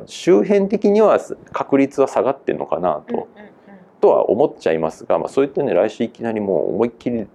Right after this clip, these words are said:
Speaker 1: 全面戦争開始とか
Speaker 2: そうですね。
Speaker 1: ではあるんで、まあ、
Speaker 2: うん。
Speaker 1: こればっかり難しいし、よくわかんない。
Speaker 2: うん。
Speaker 1: で、じゃあこれどう、相場的にどうすんですかみたいな。
Speaker 2: うん。
Speaker 1: まあ、あの、無理して買う必要ないと言われればその通り。まあ、
Speaker 2: はい。
Speaker 1: ポジション、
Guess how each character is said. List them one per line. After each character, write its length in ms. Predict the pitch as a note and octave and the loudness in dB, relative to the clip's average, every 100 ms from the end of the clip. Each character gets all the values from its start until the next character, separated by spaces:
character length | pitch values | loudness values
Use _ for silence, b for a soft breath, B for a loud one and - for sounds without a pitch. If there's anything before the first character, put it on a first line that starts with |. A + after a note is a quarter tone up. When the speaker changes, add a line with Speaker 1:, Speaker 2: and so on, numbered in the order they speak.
| - | -4
Speaker 1:
全 160 | A2 | -2
面 220 | G2 - | 0 -2
戦 200 | D3 - | -4 -4
争 160 | - - | -4 -4
開 180 | - - | -2 -2
始 140 | - | 0
と 80 | - | 0
か 60 | - | 0
Speaker 2:
そ 60 | |
う 40 | - | -2
で 60 | |
す 40 | - | -14
ね。 80 | - | -2
Speaker 1:
で 60 | G2 | 0
は 100 | G#2 | 2
あ 40 | |
る 140 | D3 | 2
ん 100 | F2+ | 0
で、 220 | E2 F2 E2 | 0 0 0
ま 140 | F2+ | -2
あ、 80 | D#2+ | -4
Speaker 2:
う 120 | A#3 | -6
ん。 20 | A#3 | -2
Speaker 1:
こ 100 | E3 | 0
れ 60 | |
ば 80 | F3 | 0
っ 60 | F3+ | 0
か 100 | C#3+ | -4
り 100 | E2 | -4
難 220 | - G#2 | -8 -6
し 120 | - | -6
い 40 | |
し、 80 | - | -4
よ 100 | G2 | -4
く 80 | - | -4
わ 120 | - | -6
か 120 | - | -6
ん 80 | G1+ | -10
な 80 | - | -12
い。 60 | - _ | -14 _
Speaker 2:
う 100 | G#3 | -16
ん。 80 | G3+ | -4
Speaker 1:
で、 340 | C3 B2 - _ | -2 -2 -4 _
じ 80 | - | -4
ゃ 40 | |
あ 20 | A2 | 0
こ 120 | D3 | 0
れ 60 | |
ど 180 | - F3 | 2 2
う、 40 | D#4 | 0
相 420 | - - G3 A#3 | -6 -2 0 2
場 120 | A#3+ | 2
的 180 | D#4 D#4 | 0 0
に 160 | G#3 | 0
ど 140 | E3 F#3+ | 2 2
う 40 | |
す 160 | F#3 F#2 | 0 -4
ん 60 | |
で 100 | F2 | -4
す 120 | - - | -4 -4
か 120 | D2 | -4
み 100 | E2 | -4
た 180 | G2+ - | -6 -6
い 60 | |
な。 140 | - - b b b - | -8 -12 b b b -2
Speaker 2:
う 20 | |
ん。 40 | |
Speaker 1:
ま 160 | D#3+ - | 0 2
あ、 20 | |
あ 60 | D#2+ | 2
の、 380 | D2+ D#2 D2+ - | 2 2 0 -2
無 120 | B2 | 0
理 120 | A#3 - | 2 0
し 140 | - | -2
て 400 | - D#2 D#2+ - - - - - | -2 0 0 -4 -16 -16 -16 -8
買 180 | - A2+ | 0 0
う 60 | |
必 240 | - - - | 0 -2 0
要 100 | B2 | 0
な 140 | A#2+ | 0
い 60 | F#2 | -2
と 60 | - | 2
言 100 | A2+ | 2
わ 60 | |
れ 60 | F3 | 4
れ 40 | |
ば 80 | F3 | 0
そ 160 | - E2 | -2 -2
の 100 | D#2+ | -2
通 120 | - - | -6 -8
り。 100 | - - | -14 -10
ま 100 | - | -6
あ、 20 | G2+ | -2
Speaker 2:
は 60 | |
い。 20 | |
Speaker 1:
ポ 100 | - | -2
ジ 80 | C#3+ | -2
シ 100 | F#3 | 0
ョ 80 | |
ン、 80 | G2+ | -2